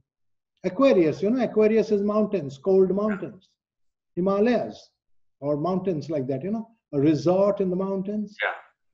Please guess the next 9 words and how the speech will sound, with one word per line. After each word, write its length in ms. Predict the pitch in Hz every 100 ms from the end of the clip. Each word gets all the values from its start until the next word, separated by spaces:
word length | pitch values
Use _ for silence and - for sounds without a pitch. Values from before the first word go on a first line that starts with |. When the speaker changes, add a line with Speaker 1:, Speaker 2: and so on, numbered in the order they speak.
| _
Speaker 1:
That's 400 | 202 262 - -
it. 320 | 254 311 - - _ _ _ _ _ _ _ _ _ _
Marriage 380 | 160 185 202 208
will 140 | 220 196
happen. 340 | 233 - 220 185 _ _ _ _ _ - - _ _ _ 151 _ _ _ _ _ _ _ _ _ - -
Or 220 | 196 311
in 140 | 359
other 260 | 330 254 220
words, 600 | 202 196 226 262 214 -